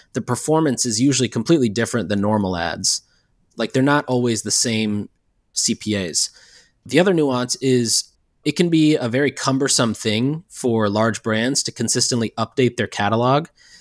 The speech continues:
So there's actually some businesses that exist,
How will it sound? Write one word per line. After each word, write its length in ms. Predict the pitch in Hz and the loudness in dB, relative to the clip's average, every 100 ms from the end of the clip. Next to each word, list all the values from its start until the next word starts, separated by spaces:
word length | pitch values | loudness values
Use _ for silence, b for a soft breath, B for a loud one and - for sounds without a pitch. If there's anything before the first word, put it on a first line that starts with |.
| b | b
So 140 | - 135 | -6 0
there's 180 | 135 175 | 2 2
actually 320 | 175 175 143 | 0 0 -2
some 200 | 139 107 | -2 -4
businesses 680 | 131 143 147 135 127 107 107 | -2 -2 0 -2 -2 -4 -4
that 140 | 104 | -4
exist, 560 | 98 104 104 98 - | -4 -2 0 0 -2